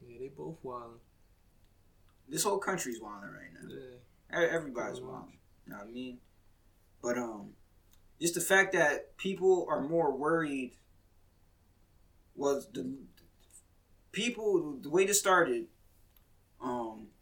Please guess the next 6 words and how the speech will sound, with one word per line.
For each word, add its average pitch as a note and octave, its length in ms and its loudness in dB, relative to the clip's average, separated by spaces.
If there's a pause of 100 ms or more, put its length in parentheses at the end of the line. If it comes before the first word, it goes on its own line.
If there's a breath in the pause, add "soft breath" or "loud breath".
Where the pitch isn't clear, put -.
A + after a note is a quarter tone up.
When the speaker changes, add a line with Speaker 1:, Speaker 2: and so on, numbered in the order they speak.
(180)
Speaker 2:
the - 100 -6
Target E3+ 580 4
in B2 180 -4
Minneapolis C3+ 1040 -4 (220)
got A#2 280 -2
looted. A#2 340 -6